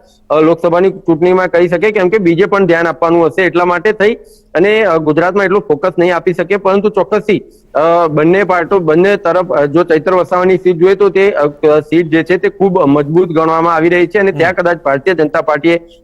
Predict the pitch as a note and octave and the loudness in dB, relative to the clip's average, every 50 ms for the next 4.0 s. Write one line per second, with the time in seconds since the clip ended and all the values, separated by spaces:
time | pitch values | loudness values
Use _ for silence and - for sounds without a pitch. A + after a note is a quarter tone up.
0 | _ - G3+ A#3 G3 G3+ - - - D3 D#3 D#3 D#3 D#3 E3+ E3 - - D3+ D#3 | _ -2 0 2 2 2 0 0 0 0 2 2 2 2 0 0 0 0 2 2
1 | E3 D3 D#3 D3+ D3 - G3+ - D#3+ D#3 D#3 D3+ C#3+ B2+ A#2 A#2+ A#2+ A#2 A2+ - | 2 2 0 0 0 -2 0 2 2 2 4 4 2 2 2 2 2 0 0 -2
2 | - - - G#3+ G#3 C4 B3 F#3+ A#3 C4+ C#4+ C#4+ - - F3+ F3 F#3 G#3+ B3 B3 | -2 -4 -4 -2 0 0 0 0 0 -2 -2 -4 -2 2 2 4 4 6 4 4
3 | - G3+ F3+ E3+ E3 D#3+ D#3+ D3+ D#3 D3 D#3 D3 D3+ C#3 C3 C3 C3+ C#3 D#3 | 4 4 4 6 6 4 4 2 0 -2 -2 -2 -2 -4 -4 -4 -4 -6 -6